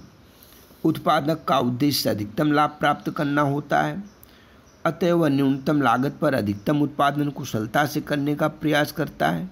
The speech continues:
परंतु समाजवादी अर्थव्यवस्था में न तो साधनों का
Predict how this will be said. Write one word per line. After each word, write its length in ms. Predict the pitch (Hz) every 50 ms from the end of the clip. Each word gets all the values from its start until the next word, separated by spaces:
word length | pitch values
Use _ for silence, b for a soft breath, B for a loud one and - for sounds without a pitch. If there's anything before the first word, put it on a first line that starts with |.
| B B B B B B B B - -
परंतु 340 | 214 170 170 170 165 156 -
समाजवादी 680 | - - 143 147 165 180 196 180 165 151 143 131 131 135
अर्थव्यवस्था 720 | 135 127 - - 117 113 117 123 127 - - - 156 151
में 240 | 151 139 123 107 - - - B B B B B B B -
न 200 | 165 151 165 165
तो 200 | 156 165 - 151
साधनों 540 | 127 - - 120 113 113 117 120 123 135 147 139
का 220 | - - - -